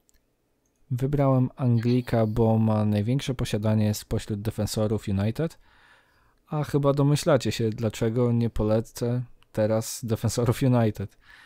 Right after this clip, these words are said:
Czerwone Diabły zagrają z Manchesterem City i w tych derbach, no, nie wróżę im powodzenia.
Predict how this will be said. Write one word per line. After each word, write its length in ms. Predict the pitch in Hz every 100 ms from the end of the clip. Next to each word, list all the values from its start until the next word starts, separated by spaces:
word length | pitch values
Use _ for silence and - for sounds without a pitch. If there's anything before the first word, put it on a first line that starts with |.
| - - _ _ _
Czerwone 420 | - 120 131 143
Diabły 380 | 117 113 110 113
zagrają 720 | 107 104 110 110 107 104 101 101
z 80 |
Manchesterem 520 | 107 98 104 - 101 101
City 400 | - 104 131 156 - _ _ _ _ _ _ -
i 100 | 117
w 100 | -
tych 240 | 156 151
derbach, 840 | 135 120 120 120 120 117 - - _ -
no, 240 | 147 147 139
nie 200 | 127 120
wróżę 460 | 123 123 113 107
im 120 | 104
powodzenia. 640 | 101 104 104 104 95 92